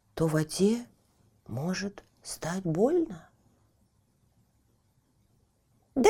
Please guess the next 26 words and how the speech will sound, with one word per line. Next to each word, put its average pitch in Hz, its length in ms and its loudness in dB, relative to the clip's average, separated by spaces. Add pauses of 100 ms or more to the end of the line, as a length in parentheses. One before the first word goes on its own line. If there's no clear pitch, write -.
нет, 143 440 4 (400)
не 311 120 10
больно», 147 500 6 (240)
наконец 143 420 6
ответила 147 480 4
Тася. 135 460 0 (580)
«Больно 359 360 12
было 330 260 12
мне, 320 460 10 (200)
когда 202 280 8
я 226 80 10
сегодня 214 380 10
в - 80 0
крапиву 185 560 8
упала. 139 460 6 (520)
А 381 120 6
речке-то - 460 6
с - 40 -2
чего 226 480 6 (120)
больно?» 151 460 2 (1300)
«А 160 300 -4
где 190 280 2
ты 208 120 -6
упала 139 500 -6
в - 100 -16
крапиву?» 151 680 -6